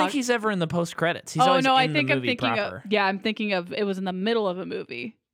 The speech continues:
Speaker 1: when he's talking to the Watchers.
Speaker 2: Oh, yeah, that's Guardians two. <laughs>
Speaker 1: That's
Speaker 2: Yeah.
Speaker 1: was such, I, that's a funny cameo, I guess. One of, no, I think that's, like, one of my favorite Stan Lee cameos
Speaker 2: Yeah.
Speaker 1: throughout it. But
Speaker 2: Um, a-, another, another thing visually about the movie,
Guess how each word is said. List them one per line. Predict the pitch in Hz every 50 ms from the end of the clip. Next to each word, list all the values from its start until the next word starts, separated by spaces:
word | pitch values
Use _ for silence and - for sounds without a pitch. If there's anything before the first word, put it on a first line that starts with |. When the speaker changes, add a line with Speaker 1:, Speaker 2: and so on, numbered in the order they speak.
| _ _ _ _
Speaker 1:
when | 220 214 208
he's | 202 190 -
talking | - 202 196 - 208 202
to | 190 202
the | 190 180
Watchers. | 180 160 143 170 - - 208 214 220 240 - - - _ _ _ _ _ _ _ _ _ _ _ _ -
Speaker 2:
Oh, | 170 151
yeah, | 143 123 117
that's | 143 156 160 -
Guardians | - 160 151 143 131 123 120 - - -
two. | 135 123 120 139 139
<laughs> | -
Speaker 1:
That's | 233 - 220 254 233 214 - 156 -
Speaker 2:
Yeah. | - 143 131 120 208
Speaker 1:
was | 208 190
such, | - - - 220 202 202 190 190 190 -
I, | - 233 240 233
that's | 254 247 240
a | 262
funny | - 240 214 202
cameo, | - - - - 220 220 214 202 185 - -
I | - 101
guess. | - - - - 254 -
One | 233 226
of, | 247 - - - - - 254
no, | 277 285
I | 285 277
think | 320 339 277
that's, | 302 277 -
like, | 269 240 240
one | 240 240
of | 233
my | 226 208 190
favorite | - 220 214 208 208 196
Stan | - - 214 202 190 185 185
Lee | 190 190 196
cameos | 190 - 202 - - - - - - - 254 -
Speaker 2:
Yeah. | 160 147 127 110 - - -
Speaker 1:
throughout | 208 196 - - 156 123
it. | - - - _ _ _ _ _
But | - - - - _ _ _ _ -
Speaker 2:
Um, | 156 151 143 131 120 117 110 120 - _ _ _ _ _ _ _ _ _ _
a-, | 175 180 - -
another, | 220 220 220 254 294 311 359 359 320 262 - -
another | 226 226 240 254 269 285 262 226 - _ -
thing | 262 262 247 214
visually | 185 247 277 277 294 330 330 302 277
about | 247 226 220 214 214 -
the | 202
movie, | 180 175 165 156 151 156 165 175 196